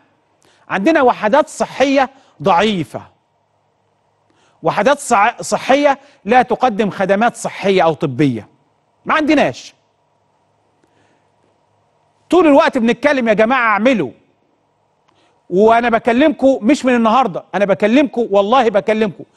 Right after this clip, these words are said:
السبعينات والثمانينات والتسعينات وبدايه الالفيه لحد النهارده.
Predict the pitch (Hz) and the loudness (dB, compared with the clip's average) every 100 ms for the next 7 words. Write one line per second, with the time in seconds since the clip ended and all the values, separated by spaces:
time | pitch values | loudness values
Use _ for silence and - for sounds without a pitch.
0 | _ _ - - 226 196 196 147 101 - | _ _ -12 -2 0 0 0 -2 -6 -16
1 | _ _ _ _ _ _ _ _ 160 190 | _ _ _ _ _ _ _ _ -2 -2
2 | - 214 208 208 208 180 113 _ _ _ | 0 0 2 0 0 -2 -6 _ _ _
3 | _ _ - 180 185 208 - 214 202 147 | _ _ -4 -2 -2 -4 0 0 0 -2
4 | - _ _ _ _ _ 151 170 160 240 | -6 _ _ _ _ _ -4 0 2 0
5 | 233 214 202 170 269 269 240 _ _ 160 | 0 0 0 0 2 2 -2 _ _ -10
6 | - - 185 196 185 190 170 120 | -6 -6 -4 -2 0 0 -2 -4